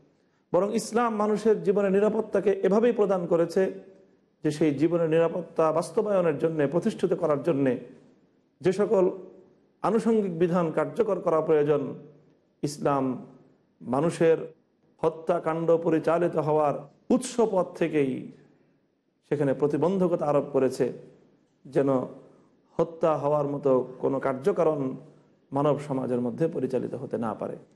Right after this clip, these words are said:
তারই সর্বশেষ যেই পয়েন্টটি আমরা আলোচনা করেছিলাম বিগত পর্বে, সেটি হলো যে ইসলাম মানুষের জীবনের নিরাপত্তা প্রতিষ্ঠার জন্যে কিসাস তথা মৃত্যুদণ্ডের আইন, মৃত্যুদণ্ডের বিধান আল্লাহর কোরআন ঘোষণা করেছে, এটিকে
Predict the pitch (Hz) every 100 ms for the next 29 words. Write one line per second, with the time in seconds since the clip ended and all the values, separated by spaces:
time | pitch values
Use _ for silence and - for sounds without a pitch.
0 | _ 143 151 151 156 151 143 143 170 -
1 | - - _ _ _ _ - 151 147 147
2 | 160 160 147 143 151 147 135 170 175 170
3 | 151 143 143 139 123 131 165 160 139 143
4 | 180 147 131 - 135 131 123 - - _
5 | _ _ _ 135 151 151 135 151 170 156
6 | 156 165 208 - 156 156 190 190 151 135
7 | 143 143 147 - - - - _ _ _
8 | - 151 185 196 - - - _ _ _
9 | _ - 147 151 139 180 175 151 147 147
10 | 143 143 160 147 120 - 151 156 156 147
11 | 139 131 143 139 170 139 117 - - _
12 | _ _ - 147 143 131 143 139 127 123
13 | 147 156 139 139 139 180 175 - - -
14 | _ 147 156